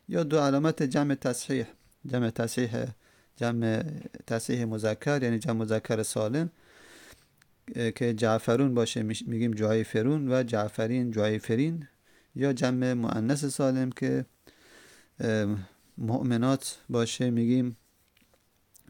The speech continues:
اه، یا مسلمات باشه می‌گیم مسیلمات. او عجوزه المضاف و المزجیه، خب، یا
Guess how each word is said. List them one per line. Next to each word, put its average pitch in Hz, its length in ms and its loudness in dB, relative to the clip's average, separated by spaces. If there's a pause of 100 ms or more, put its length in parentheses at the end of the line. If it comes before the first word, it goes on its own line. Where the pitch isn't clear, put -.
(100)
اه، 110 520 -2
یا 117 140 2
مسلمات 117 600 0
باشه 113 280 -2
می‌گیم 120 380 -2 (580)
مسیلمات. 113 800 0 (2000)
او 143 180 6
عجوزه 135 420 2
المضاف 160 580 0
و - 20 2
المزجیه، 117 1000 2 (960)
خب، 107 220 -6
یا 151 400 4